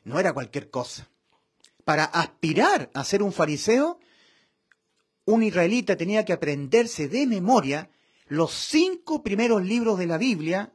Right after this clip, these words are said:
al revés y al derecho, de memoria,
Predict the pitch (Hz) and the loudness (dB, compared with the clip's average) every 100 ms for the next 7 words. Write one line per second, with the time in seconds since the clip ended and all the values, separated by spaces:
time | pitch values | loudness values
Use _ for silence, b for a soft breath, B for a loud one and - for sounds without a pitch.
0 | - 170 165 165 170 269 330 - _ 180 | -6 -4 -2 0 2 2 2 -2 _ -2
1 | 175 180 240 247 - 107 - 135 175 180 | -2 2 2 2 -2 -8 -12 -6 0 0
2 | 180 285 285 131 98 | 4 4 4 2 -4